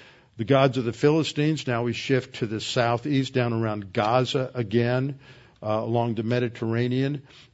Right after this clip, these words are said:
And they forsook the Lord, they abandoned the Lord and did not serve him. And what's the response? And the anger of the Lord burned against Israel. He sold them into the hands of the Philistines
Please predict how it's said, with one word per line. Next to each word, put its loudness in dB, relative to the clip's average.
And 2
they 4
forsook 0
the 0
Lord, 2
they 0
abandoned 0
the 0
Lord 0
and -8
did -4
not -4
serve -2
him. -4
And 0
what's -8
the -2
response? -8
And 2
the 2
anger 4
of -2
the 2
Lord 2
burned 2
against -2
Israel. -2
He -2
sold 2
them -2
into -2
the -2
hands -2
of -8
the -6
Philistines 0